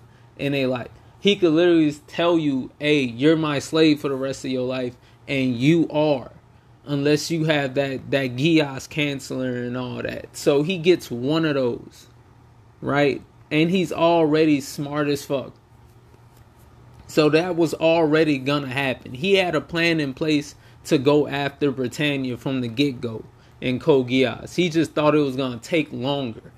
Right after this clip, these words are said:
He said, the, "This is gonna, uh, half my, just not even half my time. It's gonna, like, quadruple my time frame of taking down Britannia. I was already gonna do it. But now,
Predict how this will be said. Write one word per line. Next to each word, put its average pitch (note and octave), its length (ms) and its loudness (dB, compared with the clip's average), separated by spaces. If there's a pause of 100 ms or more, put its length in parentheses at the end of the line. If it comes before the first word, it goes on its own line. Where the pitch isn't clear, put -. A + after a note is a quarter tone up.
(240)
He E3+ 180 0
said, E3+ 480 0
the, C3 180 -8 (140)
"This D3 380 0
is D3 100 -6
gonna, C3+ 400 -6 (460)
uh, C3+ 240 2
half D#3 500 -2
my, C#3 300 -4 (200)
just C3 400 -2 (520)
not C#3+ 280 0
even D#3+ 300 0
half D#3+ 380 -4
my C3+ 160 -6
time. C3+ 420 -6
It's D3 120 -4
gonna, D3+ 220 2
like, B2+ 320 -6
quadruple D3+ 640 0
my B2+ 220 -4
time D#3 400 -6
frame B2+ 480 -6 (420)
of C3 500 2
taking C#3+ 380 -2
down C3+ 300 -6
Britannia. B2 640 -4
I B2+ 100 0
was D3 160 2
already C3+ 360 2
gonna A#2 220 -4
do C#3+ 280 4
it. - 100 -10 (420)
But B2 220 2
now, C3+ 560 0